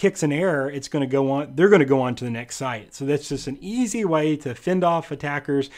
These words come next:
That's, you know, it takes a second here to do. So even if I just wanted to use Ryan Gray,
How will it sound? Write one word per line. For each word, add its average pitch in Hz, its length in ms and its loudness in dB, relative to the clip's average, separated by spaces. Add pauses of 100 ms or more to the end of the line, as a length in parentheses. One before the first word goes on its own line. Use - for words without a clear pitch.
(140)
That's, 123 220 -10
you 147 260 -2
know, 123 120 -4
it 143 260 -6
takes 143 280 -8
a 123 80 -10
second 170 380 -6
here 120 120 -8
to 117 120 -12
do. 123 320 -8 (280)
So 165 120 0
even 214 160 4
if 185 80 -2
I 202 100 4
just 190 120 0
wanted 202 120 2
to 175 100 -2
use 135 140 0
Ryan 143 340 0
Gray, 135 440 -4